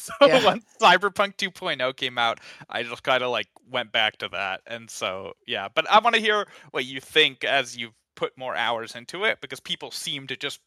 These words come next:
Speaker 1: like it more and more as they do that.
Speaker 2: Yeah, you know, I mean, I have, I've def-, I have a lot more hours now. I'm most of the way through the campaign. I'm trying to just kinda finish the campaign, 'cause, like, I think I said in a previous episode, w-, I never finished Skyrim.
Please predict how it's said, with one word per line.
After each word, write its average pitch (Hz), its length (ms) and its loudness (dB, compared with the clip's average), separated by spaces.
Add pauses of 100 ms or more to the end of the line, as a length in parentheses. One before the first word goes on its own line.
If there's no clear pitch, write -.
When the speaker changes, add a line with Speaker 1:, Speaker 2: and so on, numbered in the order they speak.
(160)
Speaker 1:
like 135 240 0
it 107 80 -8
more 117 200 -16
and 107 100 -20
more 87 200 -10
as 90 200 -8
they - 180 -16
do - 80 -20 (100)
that. - 200 -12 (560)
Speaker 2:
Yeah, 254 360 -2
you 254 140 0
know, 233 240 0
I 220 60 2
mean, 196 180 -6
I 214 160 2
have, 240 400 0
I've 185 380 0
def-, 180 200 2
I 165 80 0
have 165 100 0
a 165 40 -2
lot 185 160 2
more 185 160 0
hours 139 380 0
now. 135 500 -2
I'm 139 480 -6
most 214 380 -2
of 214 80 -8
the 208 100 0
way 190 200 2
through 165 360 -6
the 151 100 -8
campaign. 139 460 -2
I'm 139 240 -8 (100)
trying 196 320 0
to 185 100 2
just 143 180 -8
kinda 143 220 -2
finish 135 300 -12
the 147 100 -14
campaign, 139 460 -8
'cause, 139 200 -6
like, 156 160 -2 (260)
I 165 60 -4
think 185 120 4
I 170 40 0
said 170 120 2
in 151 40 0
a 131 60 -4
previous 147 280 -4
episode, 139 460 -2
w-, 147 260 -12
I 160 80 0
never 208 240 0
finished - 560 -6
Skyrim. 135 460 0